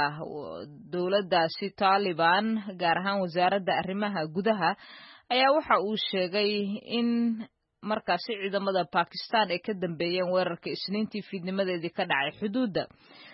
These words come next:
Waxaa sarkaalkaasi kaleeto uu ku eedeeyay Pakistan inay abuurayso qalaanqal iyo qas siyaasadeed oo ay ka samaynayso xuduudda,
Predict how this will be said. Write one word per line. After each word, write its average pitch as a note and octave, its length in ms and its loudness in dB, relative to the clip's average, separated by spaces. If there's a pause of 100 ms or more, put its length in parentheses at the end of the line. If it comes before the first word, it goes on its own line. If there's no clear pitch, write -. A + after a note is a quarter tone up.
Waxaa E3+ 260 -2
sarkaalkaasi F3 680 -2
kaleeto E3+ 360 -2
uu E3+ 120 -4
ku - 140 -8
eedeeyay E3+ 340 0
Pakistan F#3 560 0
inay F3+ 280 0
abuurayso F#3 580 0 (100)
qalaanqal F3+ 560 2
iyo E3 280 -2 (100)
qas A3+ 260 2
siyaasadeed F3+ 800 0
oo F3+ 320 2
ay E3 140 0
ka G#3+ 140 -6
samaynayso E3+ 680 -2
xuduudda, E3+ 520 0